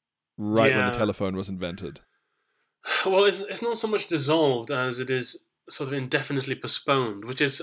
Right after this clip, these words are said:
Speaker 2: all right, assuming you can bridge this gap, but not everyone can. That's the difficult thing.
Speaker 1: Well, that's the thing, yeah. And I, I assume that by the time this comes out, they'll have cancelled the Edinburgh Fringe. That's the rumour on the rumour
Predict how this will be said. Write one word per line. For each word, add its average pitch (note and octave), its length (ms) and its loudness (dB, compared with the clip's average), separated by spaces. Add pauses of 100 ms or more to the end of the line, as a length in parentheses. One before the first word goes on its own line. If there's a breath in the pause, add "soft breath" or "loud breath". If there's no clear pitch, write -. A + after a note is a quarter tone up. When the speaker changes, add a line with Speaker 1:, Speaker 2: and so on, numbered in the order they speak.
Speaker 2:
all E3+ 180 6
right, D3 460 6
assuming C#3 600 0
you C3 120 0
can B2+ 260 -2
bridge B2 340 -4
this A#2 220 -6
gap, A2+ 420 -2 (380)
but A#2 400 -2
not C3+ 260 -8
everyone A2+ 340 -8
can. A2 340 -10
That's B2+ 180 -14
the B2 100 -20
difficult A2+ 400 -14
thing. - 300 -18 (480 soft breath)
Speaker 1:
Well, B2+ 140 0
that's B2+ 300 0
the A#2 140 -4
thing, G#2 300 -2
yeah. G#2 180 -4
And A#2 180 -4
I, C3 160 2
I C#3 100 4
assume D3 460 2
that G#2+ 220 -2 (100)
by B2+ 200 0
the B2+ 80 -2
time E3 240 0
this C3 140 0
comes A#2 320 -2
out, F2 520 -4 (420)
they'll A2+ 180 2
have - 120 -4
cancelled A2+ 380 -2
the G2+ 100 0
Edinburgh G2 240 -4
Fringe. G#2+ 360 -4
That's B2 180 -2
the A#2+ 100 0
rumour A#2 440 6
on A2 120 -2
the A2 100 2
rumour A2+ 420 4